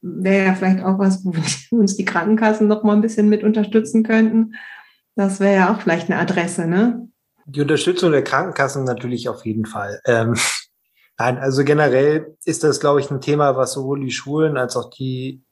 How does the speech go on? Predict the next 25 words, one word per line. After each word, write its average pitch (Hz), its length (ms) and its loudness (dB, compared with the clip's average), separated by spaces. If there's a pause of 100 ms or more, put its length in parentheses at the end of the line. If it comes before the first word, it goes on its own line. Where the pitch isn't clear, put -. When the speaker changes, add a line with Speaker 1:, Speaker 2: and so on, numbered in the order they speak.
Speaker 2:
Praxisinhaberinnen 131 1200 0
betrifft, - 680 -2 (1300)
wo 131 520 0 (120)
letzten 139 400 -2
Endes 135 580 2 (400)
aus - 200 -4
unserer 151 240 4
Sicht 143 560 -2 (260)
natürlich 160 840 2 (680)
eine, 139 640 0 (200)
eine 135 220 -4
Schule 180 380 0
auch 147 200 -2
in 147 80 -4
gewisser 143 400 0
Weise 143 420 0
eine 131 160 -8
Verpflichtung 147 680 0
hat, 131 360 0 (1200)
aus 135 320 -8
unserer 151 320 0
Perspektive 156 680 0
zumindest 147 540 -4
jemanden 139 640 -4
darüber 135 560 0